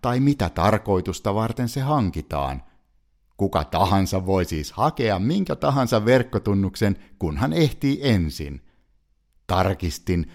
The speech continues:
olivatko pörssilistan suurimmat yritykset hakeneet verkkotunnuksen. Seitsemän yhtiötä oli jättänyt hoitamatta kansainvälisen piste com-tunnuksen hakemisen ja tyytyneet kotimaiseen piste fi-tunnukseen.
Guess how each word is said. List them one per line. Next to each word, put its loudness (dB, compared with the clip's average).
olivatko -2
pörssilistan 0
suurimmat 0
yritykset 2
hakeneet -2
verkkotunnuksen. -4
Seitsemän -2
yhtiötä 0
oli 0
jättänyt 4
hoitamatta 4
kansainvälisen 2
piste -2
com-tunnuksen 2
hakemisen 2
ja 2
tyytyneet 2
kotimaiseen 2
piste 0
fi-tunnukseen. -4